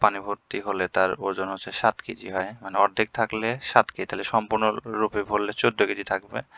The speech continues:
এখানে বালতির ওজন হচ্ছে, বালতিতে হচ্ছে পানি ভর্তি বারো কেজি, তাহলে এখানে হচ্ছে খালি বালতির ওজন হবে দুই কেজি। আচ্ছা, তারপরে এখানে বাংলাদেশের প্রধান উপদেষ্টা হিসেবে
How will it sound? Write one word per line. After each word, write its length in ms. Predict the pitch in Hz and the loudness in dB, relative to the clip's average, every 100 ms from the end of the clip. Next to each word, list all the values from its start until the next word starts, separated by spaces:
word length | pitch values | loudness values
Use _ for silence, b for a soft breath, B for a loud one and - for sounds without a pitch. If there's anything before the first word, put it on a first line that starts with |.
| B B B - | B B B -8
এখানে 180 | 101 107 98 | -6 0 6
বালতির 320 | 104 101 104 104 | 6 6 0 0
ওজন 160 | 104 101 | 0 -8
হচ্ছে, 240 | 104 - 117 143 _ _ _ _ _ - - _ - | -8 -6 -4 -6 _ _ _ _ _ -20 -20 _ 2
বালতিতে 380 | 107 101 107 107 104 | 2 2 -2 -2 -2
হচ্ছে 220 | - 107 - _ - | 0 -2 -2 _ 6
পানি 180 | 110 104 | 6 4
ভর্তি 260 | 107 - 110 104 | -2 -2 -2 4
বারো 140 | 107 101 98 | 6 6 0
কেজি, 260 | 95 107 131 | -10 -10 -8
তাহলে 200 | 101 98 95 | -6 -4 -4
এখানে 240 | 98 95 95 | -4 -8 -8
হচ্ছে 220 | 98 - 101 - | -10 -8 -8 0
খালি 220 | 104 104 101 | 2 4 4
বালতির 260 | 98 98 101 | 2 2 -2
ওজন 160 | 98 98 101 | -4 -6 -8
হবে 140 | 104 - | -8 -2
দুই 120 | 110 98 | 0 0
কেজি। 220 | 101 - - _ _ _ _ _ _ _ _ _ b b b b b b b _ _ - _ - 110 95 | -4 -12 -18 _ _ _ _ _ _ _ _ _ b b b b b b b _ _ -20 _ -12 -6 -6
আচ্ছা, 260 | - - 98 - - | -6 -10 -12 -12 0
তারপরে 400 | 107 104 107 104 123 139 _ _ _ _ - | 0 4 2 2 -2 -6 _ _ _ _ -12
এখানে 260 | 104 104 98 98 | -8 -6 0 4
বাংলাদেশের 380 | 101 101 95 101 101 | 6 6 2 2 4
প্রধান 180 | 101 98 | 4 2
উপদেষ্টা 440 | 95 101 95 - 113 135 - B B B - | 0 0 -2 0 0 -2 -12 B B B -2
হিসেবে 200 | 107 | 2